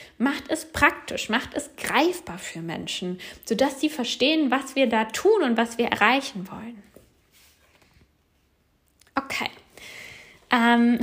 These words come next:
<laughs> dann gab's einen, ähm, Kommentar, den ich sehr schön fand, nämlich, es ist ein wunderbarer Beruf und ich möchte nichts anderes tun.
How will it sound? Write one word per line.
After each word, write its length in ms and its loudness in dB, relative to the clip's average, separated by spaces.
<laughs> 120 2
dann 160 6
gab's 180 0
einen, 400 2
ähm, 320 0
Kommentar, 580 2
den 140 -2
ich 100 -4
sehr 120 0
schön 320 0
fand, 480 -4
nämlich, 400 -2
es 100 -4
ist 140 -4
ein 280 2
wunderbarer 540 4
Beruf 380 -4
und 80 -8
ich 160 -8
möchte 260 -8
nichts 420 -2
anderes 500 -6
tun. 420 -4